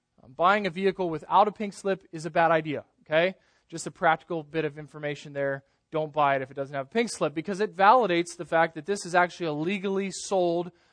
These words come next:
piece of property or a vehicle. Um, many of you probably are familiar with a permit that's necessary to carry a concealed weapon.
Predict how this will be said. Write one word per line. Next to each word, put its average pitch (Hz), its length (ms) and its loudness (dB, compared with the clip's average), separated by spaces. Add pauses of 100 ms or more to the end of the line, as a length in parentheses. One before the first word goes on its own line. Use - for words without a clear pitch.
piece 180 240 -10
of 170 140 -10
property 180 560 -2 (800)
or 127 80 -20
a 127 40 -18
vehicle. 151 500 -4 (1160)
Um, 147 340 -10 (280)
many 208 520 -2 (100)
of 170 160 0
you 185 240 -4
probably 190 540 4
are 165 80 -2
familiar 175 400 -2
with 165 360 0
a 165 140 0
permit 190 520 -2
that's 165 200 -10
necessary 175 560 -2
to 165 80 -6
carry 175 320 -2
a 175 60 -4
concealed 185 440 -4
weapon. 170 440 4